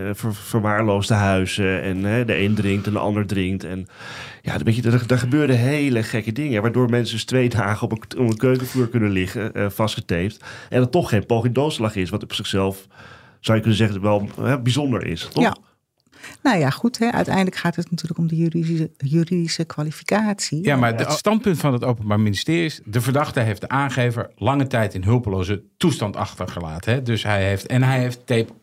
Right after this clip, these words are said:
Speaker 3: eh, tape om, bij hem omgedaan, vandaar poging doodslag.
Speaker 2: Ja.
Speaker 1: Ja, dus het zat niet zozeer dat geweld wat hij had toegepast, maar het feit dat hij hem had achtergelaten.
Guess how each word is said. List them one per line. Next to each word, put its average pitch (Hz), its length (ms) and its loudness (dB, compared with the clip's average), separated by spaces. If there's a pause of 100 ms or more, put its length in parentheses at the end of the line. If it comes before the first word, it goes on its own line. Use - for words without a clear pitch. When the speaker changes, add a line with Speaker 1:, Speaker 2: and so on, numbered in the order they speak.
(160)
Speaker 3:
eh, 101 320 0 (100)
tape 117 220 0 (380)
om, 117 340 0
bij 113 160 0
hem 110 140 2
omgedaan, 110 580 0 (260)
vandaar 107 540 0 (140)
poging 104 340 0
doodslag. - 560 -8
Speaker 2:
Ja. - 220 0 (260)
Speaker 1:
Ja, 127 140 2
dus 107 80 0
het 120 100 2
zat 165 160 2
niet 175 100 0
zozeer 151 200 -2
dat 123 160 2
geweld 139 400 2
wat 185 100 -4
hij 170 100 0
had - 80 -6
toegepast, 156 520 -2
maar 139 100 2
het 127 160 0
feit 139 260 2
dat 131 120 2
hij 131 80 -2
hem 120 100 0
had 117 180 -4
achtergelaten. 95 800 -2